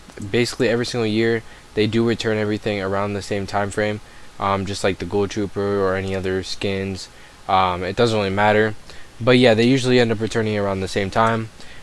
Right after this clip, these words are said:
which means that really any time between really October twentieth to about November fifth, at the latest I would say November fifth, 'cause I can't really imagine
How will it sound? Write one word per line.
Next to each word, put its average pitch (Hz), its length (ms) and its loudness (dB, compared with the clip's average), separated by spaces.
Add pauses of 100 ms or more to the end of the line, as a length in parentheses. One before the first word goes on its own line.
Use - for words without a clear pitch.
which 123 180 0
means 135 220 2
that 131 120 8
really 170 320 4
any 156 200 2
time 156 400 2 (320)
between 135 580 0 (540)
really 135 320 6
October 123 500 4
twentieth 135 640 -2 (340)
to 117 440 2
about 110 520 2
November 113 540 0
fifth, 123 440 0
at 110 200 -6
the 110 80 -2
latest 127 340 6
I 143 60 8
would 120 140 6
say 131 100 0
November 110 420 2
fifth, 117 220 -2
'cause 110 160 -2
I 104 80 2
can't 107 200 -2
really 104 180 -2
imagine 98 500 -2